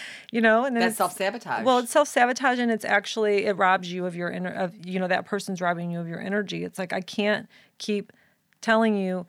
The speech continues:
Speaker 1: like, "Here's the water, either drink it or don't drink it." But I'm not
Speaker 2: <laughs> I don't
Speaker 1: gonna
Speaker 2: give a
Speaker 1: hold,
Speaker 2: shit either
Speaker 1: I'm not
Speaker 2: way.
Speaker 1: gonna hold the
Speaker 2: <laughs>
Speaker 1: water for ten years while you
Speaker 2: Yes.
Speaker 1: sit there and complain that you're thirsty.
Speaker 2: Right.
Speaker 1: Right? It's, it, that's what it looks like for people.
Speaker 2: Yes.
Speaker 1: I was one of those people.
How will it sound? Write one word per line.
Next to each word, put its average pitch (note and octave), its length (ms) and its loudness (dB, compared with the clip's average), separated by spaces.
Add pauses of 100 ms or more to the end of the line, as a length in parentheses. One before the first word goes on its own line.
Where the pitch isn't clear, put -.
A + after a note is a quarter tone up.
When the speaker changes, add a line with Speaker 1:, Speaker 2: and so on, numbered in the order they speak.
(120)
Speaker 1:
like, F#3 160 -8
"Here's A3+ 360 2
the A3+ 100 2
water, G3+ 380 4
either F#3+ 260 -2
drink G3+ 260 0
it A3 100 4
or G3 120 0
don't F3+ 220 -2
drink G3 260 2
it." D#3 120 0
But G#3 120 6
I'm G#3+ 100 6
not A3+ 200 8
Speaker 2:
<laughs> - 0 -
I G#3+ 40 6
don't C4 80 6
Speaker 1:
gonna C4+ 120 8
Speaker 2:
give B3 80 6
a - 40 8
Speaker 1:
hold, A3 100 6
Speaker 2:
shit G#3+ 220 4
either G3+ 220 8
Speaker 1:
I'm G3+ 60 6
not B3 220 6
Speaker 2:
way. - 40 -12
Speaker 1:
gonna D4 240 6
hold C#4+ 240 8
the C#4+ 60 8
Speaker 2:
<laughs> D4 140 8
Speaker 1:
water A#3+ 480 8 (120)
for A#3+ 180 6
ten C4+ 340 4
years B3+ 420 8
while A#3 160 8
you A#3 100 6
Speaker 2:
Yes. A#3+ 100 2
Speaker 1:
sit B3+ 140 0
there B3 140 4
and A#3+ 100 6
complain A#3+ 640 4
that G#3 180 4
you're A#3+ 140 4
thirsty. - 600 2
Speaker 2:
Right. C#3 300 -4
Speaker 1:
Right? G#3 300 6
It's, - 240 -4
it, G#3+ 200 -2
that's A#3 280 4
what B3 100 0
it A3+ 60 0
looks - 240 -2
like F#3 160 2
for G3 140 -8
people. F#3 440 -8
Speaker 2:
Yes. - 380 -16 (140)
Speaker 1:
I G#3+ 140 6
was B3 160 2
one A3+ 160 4
of A3 60 2
those A3+ 160 2
people. - 440 -2